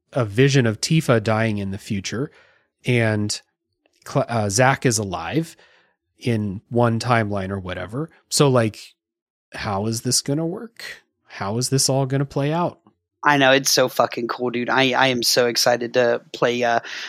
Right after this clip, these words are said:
Speaker 2: the rest of this shit, because the only thing that could be better than Final Fantasy seven is a different version of Final Fantasy seven that is completely upgraded in every other way. Like I said, I, I,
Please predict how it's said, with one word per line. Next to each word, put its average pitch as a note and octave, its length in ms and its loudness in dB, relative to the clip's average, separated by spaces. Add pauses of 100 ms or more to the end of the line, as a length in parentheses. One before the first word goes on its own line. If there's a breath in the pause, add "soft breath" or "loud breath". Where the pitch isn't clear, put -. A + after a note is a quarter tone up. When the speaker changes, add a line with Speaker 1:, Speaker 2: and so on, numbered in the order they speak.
(120 loud breath)
Speaker 2:
the C3+ 100 4
rest C#3 260 4
of B2+ 140 -2
this B2+ 120 0
shit, C3 220 4
because D3 240 4
the C#3 140 4
only F3 240 6
thing F3 200 6
that C#3+ 160 6
could - 60 -6
be C3+ 120 2
better C3+ 280 6
than B2+ 160 0
Final B2+ 240 4
Fantasy B2+ 380 -2
seven C3 400 4 (320 loud breath)
is D3 160 4
a C#3 100 6
different C#3 540 2
version C3+ 340 2
of C#3+ 100 4
Final C#3+ 260 4
Fantasy D3 360 2
seven D3 440 6
that B2 160 6
is B2 200 2
completely C3+ 540 -2
upgraded A#2+ 520 0
in A#2 140 -2
every A#2+ 300 0
other A#2+ 200 0
way. A#2+ 220 -2 (240 loud breath)
Like F3+ 140 4
I E3+ 40 8
said, D3+ 160 4
I, C#3+ 100 8
I, D3+ 200 4